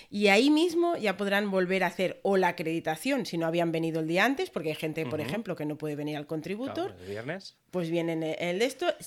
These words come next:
Speaker 1: tienen las mismas condiciones, su camiseta, su bolsa de bienvenida, la acreditación para que le vean, eh, quién es y, y, y podamos estar todos identificados. Bajamos una rampa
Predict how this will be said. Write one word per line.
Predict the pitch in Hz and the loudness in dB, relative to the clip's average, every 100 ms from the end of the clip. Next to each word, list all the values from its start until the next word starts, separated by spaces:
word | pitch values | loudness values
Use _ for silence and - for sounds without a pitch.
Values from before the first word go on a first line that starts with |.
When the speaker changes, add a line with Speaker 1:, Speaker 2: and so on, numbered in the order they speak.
| - | 2
Speaker 1:
tienen | 220 202 170 | 4 4 2
las | 160 165 | 0 0
mismas | 170 165 165 | -2 0 -2
condiciones, | 156 180 214 247 240 247 240 - | -2 -4 -4 -2 -2 -2 -6 -10
su | - 160 151 | -8 -6 -4
camiseta, | 170 185 202 202 185 175 185 | -4 -4 -4 -4 -4 -2 -4
su | 180 151 | -4 -6
bolsa | 143 151 | -6 -6
de | 147 | -4
bienvenida, | 165 208 214 202 196 190 190 196 - - - | -2 -2 -2 -4 -2 -2 -2 -4 -16 -16 -4
la | 175 | -4
acreditación | 170 160 160 156 151 180 175 165 | -2 -4 -4 -6 -6 -2 0 -2
para | 156 151 151 | -4 -6 -6
que | 160 151 147 151 | -6 -4 -6 -6
le | 156 | -6
vean, | 156 160 151 151 151 147 - - - - | -4 -2 -4 -6 -8 -10 -16 -20 -20 -6
eh, | 175 165 156 156 | -2 0 -2 -4
quién | 170 165 | -4 -2
es | 165 160 | -2 -2
y, | |
y, | 151 135 113 165 160 156 156 151 156 - | -4 -6 -6 -4 -2 -4 -6 -10 -12 -10
y | 156 156 151 | -8 -8 -8
podamos | 156 160 160 160 | -4 -2 -2 -6
estar | 156 151 | -8 -6
todos | 160 151 | -4 -6
identificados. | 160 147 151 156 196 254 277 359 427 - _ _ - - - | -4 -6 -6 -8 -6 -2 0 -2 -6 -16 _ _ -20 -20 -6
Bajamos | - 202 226 220 | -2 2 2 0
una | 226 202 | 0 2
rampa | 202 277 339 | 4 4 4